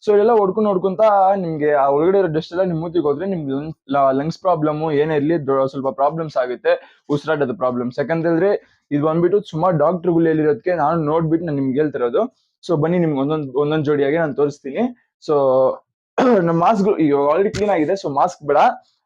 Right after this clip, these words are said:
ನಾನ್ ನಿಮ್ಗೆಲ್ಲ ಹೇಳ್ತಿರೋದು ಏನಕ್ಕೆ ಹೇಳ್ತಾ ಇದೀನಿ ಅರ್ಥ ಮಾಡ್ಕೊಳ್ಳಿ. ನಾನ್ ಬಂದ್ಬಿಟ್ಟು ಹಾಫ್ ಡೇ ವಿಡಿಯೋ ನಾನು ಮಾಸ್ಕ್ ಹಾಕ್ತಾ ಇಲ್ಲ, ನೀವೆಲ್ಲ ದಯವಿಟ್ಟು ಹಾಕೊಳ್ರಿ. ಲಾಫ್ಟ್ ಒಳಗಡೆ ಇಟ್ಕೊಂಡ್ರೆ ಸ್ವಲ್ಪ ಮೇಲೆ ಓಪನ್ ಸ್ಪೇಸ್ ಅಲ್ಲಿ ಇಟ್ಕೊಂಡಿರೋರಿಗೆ ಪರವಾಗಿಲ್ಲ, ಲಾಫ್ಟ್‌ಗಳಲ್ಲಿ ದಾವಡಿಗಳಲ್ಲಿ ಸ್ವಲ್ಪ ಹುಷಾರಾಗಿರಿ ಅಷ್ಟೇ ನಾನು ಹೇಳೋದು.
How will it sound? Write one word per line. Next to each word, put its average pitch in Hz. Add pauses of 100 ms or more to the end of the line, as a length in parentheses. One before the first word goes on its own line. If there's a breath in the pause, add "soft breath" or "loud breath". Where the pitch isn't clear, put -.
ನಾನ್ 170
ನಿಮ್ಗೆಲ್ಲ 165
ಹೇಳ್ತಿರೋದು 160
ಏನಕ್ಕೆ 156
ಹೇಳ್ತಾ 139
ಇದೀನಿ 151
ಅರ್ಥ 120
ಮಾಡ್ಕೊಳ್ಳಿ. 160
ನಾನ್ 175
ಬಂದ್ಬಿಟ್ಟು 170
ಹಾಫ್ 165
ಡೇ 175
ವಿಡಿಯೋ 175
ನಾನು 190 (180)
ಮಾಸ್ಕ್ 175
ಹಾಕ್ತಾ 165
ಇಲ್ಲ, 160
ನೀವೆಲ್ಲ 170
ದಯವಿಟ್ಟು 147
ಹಾಕೊಳ್ರಿ. 139
ಲಾಫ್ಟ್ 131
ಒಳಗಡೆ 143
ಇಟ್ಕೊಂಡ್ರೆ 139
ಸ್ವಲ್ಪ 185 (280)
ಮೇಲೆ 185
ಓಪನ್ 175
ಸ್ಪೇಸ್ 151
ಅಲ್ಲಿ 147
ಇಟ್ಕೊಂಡಿರೋರಿಗೆ 143
ಪರವಾಗಿಲ್ಲ, 139
ಲಾಫ್ಟ್‌ಗಳಲ್ಲಿ 139
ದಾವಡಿಗಳಲ್ಲಿ 127
ಸ್ವಲ್ಪ 123
ಹುಷಾರಾಗಿರಿ 127
ಅಷ್ಟೇ 123
ನಾನು 127
ಹೇಳೋದು. 123